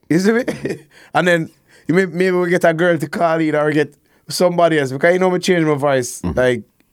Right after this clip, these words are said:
Speaker 1: bro, you know the thing.
Speaker 2: Yeah.
Speaker 1: We're crazy.
Speaker 2: That's why I said you're like a
Speaker 1: <laughs>
Speaker 2: walk-in sampler.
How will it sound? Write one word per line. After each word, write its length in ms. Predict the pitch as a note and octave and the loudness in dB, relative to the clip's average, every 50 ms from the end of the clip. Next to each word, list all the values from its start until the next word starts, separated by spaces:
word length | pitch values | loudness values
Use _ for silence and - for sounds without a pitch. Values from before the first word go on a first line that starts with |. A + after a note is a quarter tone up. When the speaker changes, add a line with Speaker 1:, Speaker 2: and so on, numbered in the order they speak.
| _ _ _ _ _ _ _ _ _ _ _ - | _ _ _ _ _ _ _ _ _ _ _ -2
Speaker 1:
bro, 380 | B2 C3 B2 A2+ G#2 F#2 F#2+ - - _ _ _ | 0 0 2 2 0 -2 -6 -10 -16 _ _ _
you 160 | - B2 D3+ | -4 -2 0
know 140 | D#3+ D#3+ D3 | 0 0 0
the 80 | C3+ B2 | 0 -2
thing. 320 | C#3 G#2+ E2+ - - _ _ _ - | -2 -4 -8 -8 -12 _ _ _ -10
Speaker 2:
Yeah. 260 | - C#3+ C3+ - - - | -8 -8 -8 -8 -8 -6
Speaker 1:
We're 140 | A#2 B2 C3 | -4 -4 -2
crazy. 460 | B2+ D3+ B2 A2 G2 F2 F2+ - - _ _ _ _ _ _ _ - | 0 0 0 0 -2 -6 -10 -16 -20 _ _ _ _ _ _ _ -6
Speaker 2:
That's 240 | F#2 A2 A#2 - - | -4 -4 -2 -2 -2
why 100 | C3+ B2+ | -4 -2
I 20 | |
said 280 | A2+ - - C3 G2+ E2 | -2 -2 -2 -2 0 0
you're 160 | F2+ - - | 0 0 0
like 160 | A2 G#2 - - | 0 0 0 0
a 80 | G2 | -2
Speaker 1:
<laughs> 160 | F2+ F2 F2+ | 0 0 2
Speaker 2:
walk-in 540 | F2+ F#2 F#2 F#2+ - - - G2 F2 D#2 - - | 2 2 2 2 0 -2 -2 -2 -2 -2 -2 -4
sampler. 720 | - - - - - A#2 A#2+ A2 - - E2+ - - | -2 -2 -2 -2 -2 -2 -2 -2 -2 -4 -6 -6 -6